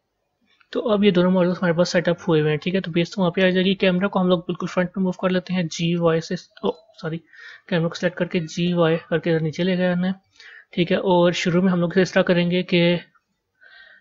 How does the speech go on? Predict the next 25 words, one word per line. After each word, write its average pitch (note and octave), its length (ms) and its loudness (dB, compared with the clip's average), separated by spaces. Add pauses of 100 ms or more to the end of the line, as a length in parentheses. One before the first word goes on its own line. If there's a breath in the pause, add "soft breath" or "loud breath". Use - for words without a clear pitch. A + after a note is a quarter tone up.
(120)
अ, F3+ 160 2
इसकी F#3+ 220 -4
लोकेशन F#3 360 -2
जेड E3+ 180 2
के F#3+ 100 -2
ऊपर F3+ 120 0
इंक्रीज F3+ 240 -2
कर G3+ 140 0
देते F#3+ 200 -2
हैं, G3 120 -2
ठीक F3 160 0
है। - 360 -6 (160)
अब E3+ 60 -12
शुरू F#3 180 2
में G3 80 6
इसे F#3+ 120 2
इस G3 120 -2
तरह G3+ 100 2
ऐसा G3 240 4
होना G3 120 4
चाहिए, F#3 320 2 (120)
ठीक F3 140 -4
है, F3+ 80 -2 (140)
पोजीशन F#3 300 0 (380 loud breath)
कि F#3 140 2